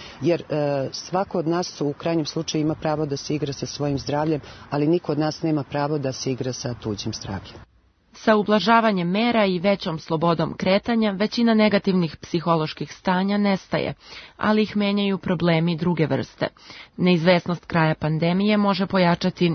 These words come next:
Speaker 2: anksioznost i depresiju. Stručnjaci savetuju, ne oklevajte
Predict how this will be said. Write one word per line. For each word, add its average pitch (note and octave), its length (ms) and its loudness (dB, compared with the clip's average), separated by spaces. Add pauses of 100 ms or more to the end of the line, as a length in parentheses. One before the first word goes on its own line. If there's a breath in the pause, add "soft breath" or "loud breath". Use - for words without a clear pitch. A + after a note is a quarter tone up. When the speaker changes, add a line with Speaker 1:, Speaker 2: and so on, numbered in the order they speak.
Speaker 2:
anksioznost D#3+ 680 0
i F3 60 6
depresiju. C#3+ 600 2 (300 loud breath)
Stručnjaci D#3 600 0
savetuju, F3 800 2
ne F#3 200 6
oklevajte E3 600 4